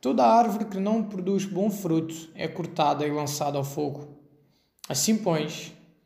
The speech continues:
pelos seus frutos os conhecereis." Irmãos, este é um texto conhecido e eu gostava agora de trazer alguns tópicos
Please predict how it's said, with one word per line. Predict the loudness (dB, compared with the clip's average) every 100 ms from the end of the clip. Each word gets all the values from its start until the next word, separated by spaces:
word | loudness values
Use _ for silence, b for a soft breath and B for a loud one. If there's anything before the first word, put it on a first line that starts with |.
| _ _
pelos | -8 -6 -4
seus | 0 -2
frutos | -2 -4 -6 -6 -10 -12 -14
os | -14
conhecereis." | -10 -6 -6 -4 -4 -4 -8 -12 B B B B B B B B _ _ _ _ _ _ _ _ _ B B B B B B B B B B _ _ _ _
Irmãos, | 2 6 6 4 -4
este | -4
é | -2
um | -2 2
texto | 4 4 0 -2 -2 -2 -6 -12 -20 -20 _ _ -20 -20 _
conhecido | -2 0 2 2 2 0 -2 -4
e | 0
eu | 0
gostava | -2 -4 -2 0
agora | 0 2
de | 2 0
trazer | -2 0 0
alguns | 2 0 0 -2
tópicos | 2 2 2 -6 -8